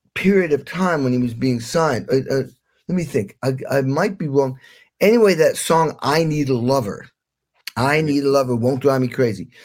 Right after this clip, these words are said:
That either John had already done before. I think he did it with, when Billy Gaff had signed him.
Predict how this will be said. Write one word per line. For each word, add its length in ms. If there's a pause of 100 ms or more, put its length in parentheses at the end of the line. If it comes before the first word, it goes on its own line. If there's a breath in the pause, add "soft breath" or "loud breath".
(540 loud breath)
That 560 (580)
either 580 (380)
John 380
had 120
already 300
done 720 (960)
before. 340
I 40
think 200
he 160
did 240
it 160
with, 240
when 240
Billy 240
Gaff 260
had 140
signed 320
him. 120